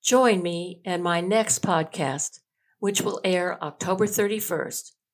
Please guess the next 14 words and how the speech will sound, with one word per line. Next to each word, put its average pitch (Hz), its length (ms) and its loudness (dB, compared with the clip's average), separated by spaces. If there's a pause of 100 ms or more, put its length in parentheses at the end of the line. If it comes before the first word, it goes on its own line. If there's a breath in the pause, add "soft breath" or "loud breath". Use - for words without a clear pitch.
(320)
when 147 240 -2
we're 165 180 0
going 214 340 6
to 240 100 4
discuss 240 600 4
the 165 140 -2
components 180 800 0 (340)
that 202 240 -2
might 208 460 -2 (120)
be 170 140 -4
toxic - 720 0 (120)
to 165 160 -4
your 151 140 -8
current 175 640 -6